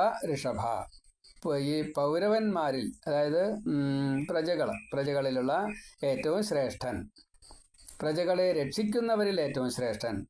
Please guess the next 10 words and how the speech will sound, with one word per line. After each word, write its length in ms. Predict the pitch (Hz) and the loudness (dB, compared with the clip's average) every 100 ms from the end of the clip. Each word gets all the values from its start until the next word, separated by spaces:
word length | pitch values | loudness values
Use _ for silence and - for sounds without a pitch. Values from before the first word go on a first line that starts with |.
| _ - | _ -6
പൗരവ 380 | 143 143 139 123 | -2 2 2 0
ഋഷഭ. 320 | 113 - 110 120 95 - _ - - - - | -2 -4 -2 -4 -4 -10 _ -18 -16 -14 -6
അപ്പോ 200 | 143 175 196 196 - 156 | 0 4 4 2 -2 0
ഈ 120 | 151 151 139 143 - - - - _ - - - - - - - - | 2 0 0 -4 -8 -20 -20 -20 _ -20 -20 -20 -20 -20 -20 -10 -2
ഏറ്റവും 380 | 160 180 233 262 | -2 2 2 4
കൂടുതൽ 340 | 220 208 202 143 151 208 208 _ _ _ | 2 2 2 4 2 2 -4 _ _ _
എല്ലാ 340 | 175 160 190 220 240 | -2 2 2 4 4
അർത്ഥത്തിലും, 580 | 185 190 156 247 262 190 220 - - - - 165 165 143 - - _ - - - - - - - - | 2 0 0 0 0 0 -2 -6 -16 -20 -6 -2 0 -2 -6 -14 _ -20 -20 -20 -20 -20 -20 -12 -2
ആ, 80 | 156 135 131 123 120 - - | 0 2 2 0 -2 -4 -4
പൗരവന്മാരിൽ 1160 | - 156 175 196 214 220 214 208 196 190 190 214 | 0 2 2 2 2 2 2 2 2 2 0 -2